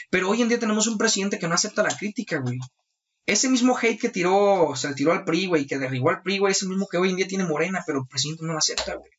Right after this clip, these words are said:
El presidente cree que es, di-, y dice, güey, lo ha dicho, que es el presidente más atacado del mundo, y es como,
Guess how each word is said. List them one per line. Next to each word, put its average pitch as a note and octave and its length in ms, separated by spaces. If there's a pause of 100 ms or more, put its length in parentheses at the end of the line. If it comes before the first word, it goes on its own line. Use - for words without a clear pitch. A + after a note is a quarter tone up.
(800)
El C3 60
presidente F#3 340
cree G#3 140
que G#3+ 120
es, F#3 200
di-, G#3 240
y F#3+ 60
dice, B3 340
güey, E3+ 160
lo G3 80
ha - 20
dicho, A#3+ 220
que F#3+ 80
es F#3+ 80
el A3 80
presidente F#3 380
más F#3+ 180
atacado G3 360
del E3 100
mundo, E3+ 180
y D#3+ 60
es D#3+ 140
como, C#3 300